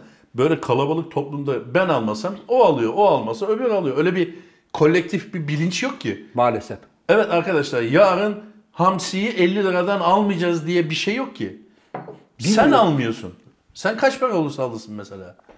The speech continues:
Speaker 2: Neyi?
Speaker 1: Nar kaç para olursa sana dokunmazdı. "Oh be, ne güzel nar aldım." derdin.
Speaker 2: Hocam, bir narın
Speaker 1: Evet.
Speaker 2: yirmi yedi liraya satıldığı bir memlekette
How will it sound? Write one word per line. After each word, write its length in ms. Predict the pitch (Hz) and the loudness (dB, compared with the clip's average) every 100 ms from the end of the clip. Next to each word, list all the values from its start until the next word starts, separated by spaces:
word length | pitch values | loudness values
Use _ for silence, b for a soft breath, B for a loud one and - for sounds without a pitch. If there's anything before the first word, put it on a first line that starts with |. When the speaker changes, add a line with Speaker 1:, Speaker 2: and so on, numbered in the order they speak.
| _ | _
Speaker 2:
Neyi? 280 | 107 107 101 _ _ _ _ _ - - _ _ _ _ | -6 -6 -6 _ _ _ _ _ -20 -20 _ _ _ _
Speaker 1:
Nar 440 | 127 135 185 226 - | -2 0 2 0 0
kaç 320 | 214 240 - | 0 0 0
para 220 | 202 185 | -2 0
olursa 380 | 170 165 147 156 | 2 0 2 -2
sana 380 | 151 151 151 143 | -2 -4 -4 -4
dokunmazdı. 760 | 139 165 156 147 135 135 120 B B B _ _ | -4 -2 -2 -2 -4 -4 -6 B B B _ _
"Oh 280 | 190 170 139 | 0 0 0
be, 140 | 135 | -2
ne 100 | 156 | 0
güzel 300 | 147 135 131 123 131 | -2 -2 -2 -2 0
nar 120 | 151 135 | 2 4
aldım." 340 | 127 113 113 | 2 2 -4
derdin. 160 | 113 113 | -2 -2
Speaker 2:
Hocam, 240 | 117 127 101 120 | -2 -4 -6 -6
bir 200 | 180 135 120 | -6 -4 -2
narın 380 | 117 113 113 - 120 | 0 0 -2 -8 -10
Speaker 1:
Evet. 200 | 107 113 | -8 -6
Speaker 2:
yirmi 420 | 123 160 160 160 | -2 -2 0 -2
yedi 400 | 165 165 175 151 | -2 -2 -2 -2
liraya 280 | 131 117 107 | -2 -2 -4
satıldığı 720 | - 147 147 123 107 110 104 | -2 -4 -2 -4 -4 -8 -2
bir 120 | 143 | -2
memlekette 880 | 117 110 113 98 98 92 147 160 | -2 -6 -4 -4 -6 -6 -6 -6